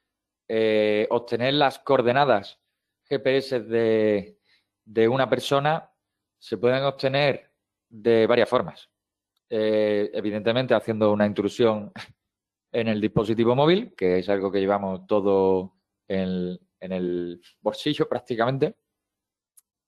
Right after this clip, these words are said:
en los coches, que prácticamente ya casi los coches nuevos,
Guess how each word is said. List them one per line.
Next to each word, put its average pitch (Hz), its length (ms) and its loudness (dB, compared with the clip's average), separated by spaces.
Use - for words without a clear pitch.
en 98 120 -2
los 82 100 -4
coches, - 460 -2
que 87 140 -12
prácticamente 92 720 -2
ya 87 200 2
casi 90 460 -2
los 92 260 -2
coches 92 340 -4
nuevos, 92 480 0